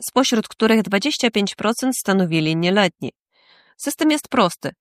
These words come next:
Telegram Quest, obietnica szybkiego zarobku, a w finale zarzuty o terroryzm. Tragiczny epizod to śmierć piętnastolatka w Iwano-Frankiwsku, czyli Stanisławowie, gdy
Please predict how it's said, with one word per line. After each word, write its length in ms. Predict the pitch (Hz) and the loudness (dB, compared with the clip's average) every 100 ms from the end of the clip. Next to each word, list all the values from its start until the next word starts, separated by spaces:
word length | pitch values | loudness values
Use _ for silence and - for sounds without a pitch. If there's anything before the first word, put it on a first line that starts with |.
| _ _ _ | _ _ _
Telegram 480 | 180 208 277 277 233 | 0 2 2 2 0
Quest, 420 | 180 165 180 - - | 2 2 0 -4 -4
obietnica 520 | 190 175 214 269 233 | -4 -2 -2 -2 -4
szybkiego 420 | 202 - 208 208 | -4 -4 -2 0
zarobku, 500 | 196 175 156 - 185 | 0 0 -2 -4 -2
a 120 | - 196 | 0 -2
w 40 | |
finale 540 | - 196 214 254 254 | -2 0 2 4 4
zarzuty 420 | 214 202 202 - - | 2 0 0 -2 -2
o 100 | 185 | -4
terroryzm. 600 | - 190 165 143 151 - - _ _ - - | -2 0 0 0 -6 -12 -16 _ _ -16 -2
Tragiczny 460 | 208 202 277 330 | 0 2 0 2
epizod 440 | 302 247 208 233 226 - | 0 0 -2 -2 -4 -2
to 160 | 202 | 0
śmierć 400 | 196 226 240 269 - | 0 0 0 0 -6
piętnastolatka 800 | - 202 202 190 180 190 214 | -4 -4 -2 0 0 2 0
w 40 | 208 | 2
Iwano-Frankiwsku, 960 | 185 180 180 - 196 220 254 - - 170 | 2 2 0 0 -2 2 0 0 -6 -4
czyli 220 | 160 165 | -2 -2
Stanisławowie, 840 | - 175 170 - 214 262 226 160 - - - _ | 0 0 0 0 0 2 2 0 -4 -18 -20 _
gdy 220 | 220 349 | 0 0